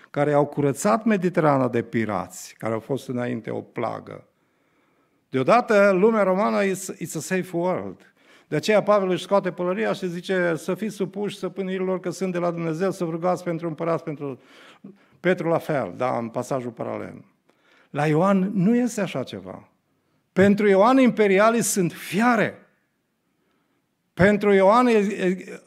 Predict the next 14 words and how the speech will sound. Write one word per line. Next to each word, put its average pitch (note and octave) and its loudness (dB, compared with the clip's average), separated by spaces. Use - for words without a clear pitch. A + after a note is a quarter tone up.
Ioan F#3 2
a B3+ 6
văzut G3+ 4
persecuția. G#3 0
Acum, G#3 0
să F3+ -4
deschidem F#3+ -2
ur-, F3+ -2
următoarea D#3+ -2
paranteză. A2 -6
Revelația E3+ 4
a E3+ -2
fost G3 0
scrisă F3+ 0